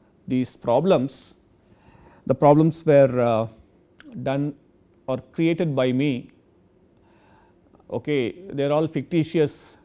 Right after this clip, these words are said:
problems. They have absolutely no, uh, uh, implication, uh, to any, uh, uh,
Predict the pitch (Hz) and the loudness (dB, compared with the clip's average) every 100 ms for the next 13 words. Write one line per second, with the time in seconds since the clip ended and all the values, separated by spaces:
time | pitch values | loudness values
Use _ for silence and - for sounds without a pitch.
0 | _ - 135 147 170 170 - - _ _ | _ -4 0 0 0 -4 -14 -20 _ _
1 | - - 123 139 135 117 131 135 143 139 | -14 -8 -6 -4 -4 -4 -2 -2 -2 -2
2 | 139 127 135 131 120 113 107 107 101 101 | -2 -2 -2 -2 -2 -2 -4 -4 -6 -8
3 | 101 104 _ _ _ _ _ _ _ _ | -10 -16 _ _ _ _ _ _ _ _
4 | _ _ _ - - 85 87 87 82 73 | _ _ _ -18 -12 -8 -6 -6 -6 -8
5 | - 117 120 135 - 117 - 123 120 117 | -8 -6 -4 -4 -4 -6 -4 -6 -4 -6
6 | 104 101 101 120 120 110 117 123 110 101 | -6 -8 -10 -8 -6 -4 -4 -4 -4 -6
7 | 95 95 _ _ _ _ _ _ _ _ | -8 -10 _ _ _ _ _ _ _ _
8 | _ _ _ - - _ _ _ - 143 | _ _ _ -20 -20 _ _ _ -12 -8
9 | 131 127 120 | -6 -6 -8